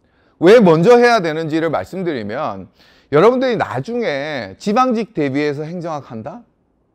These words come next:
아, 손에 안 잡힙니다. 사월 국가직 치고 이 개월 동안 뭔가 새롭게 시작하려고 하면 마음도 안 잡히고요. 그 기회를 절실하게 갈구할 수도 없어요. 해놔야 됩니다.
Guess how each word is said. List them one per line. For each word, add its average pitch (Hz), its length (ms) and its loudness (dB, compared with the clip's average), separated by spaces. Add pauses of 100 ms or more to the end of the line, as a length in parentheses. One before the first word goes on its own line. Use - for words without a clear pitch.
(680)
아, 92 360 -18 (440)
손에 220 280 -4
안 104 200 -6
잡힙니다. 113 560 -12 (800)
사월 226 380 4
국가직 220 380 -2
치고 185 680 -4 (260)
이 160 140 0
개월 247 300 4
동안 147 640 -6 (240)
뭔가 226 260 2
새롭게 269 320 -2
시작하려고 196 680 -4
하면 131 400 -6 (220)
마음도 220 400 2
안 151 100 -2
잡히고요. 151 680 -4 (180)
그 208 160 0
기회를 247 540 0
절실하게 214 760 0
갈구할 220 480 0
수도 208 260 -6
없어요. 87 520 -10 (1300)
해놔야 277 440 0
됩니다. 98 500 -8